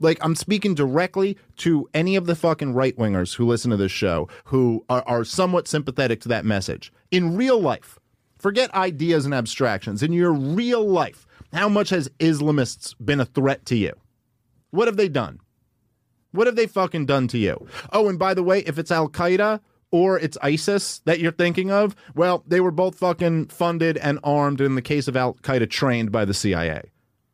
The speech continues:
Those are facts. So, okay. But just saying, even including them, what if they, fucking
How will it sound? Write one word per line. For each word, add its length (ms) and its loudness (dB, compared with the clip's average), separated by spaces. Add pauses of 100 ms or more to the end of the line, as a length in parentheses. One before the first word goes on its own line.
(360)
Those 200 2
are 60 -2
facts. 480 -10 (260)
So, 260 -2
okay. 300 -4 (500)
But 220 0
just 240 -2
saying, 360 -2 (300)
even 260 0
including 480 0
them, 240 -4 (1200)
what 120 4
if 80 0
they, 160 -4 (260)
fucking 540 0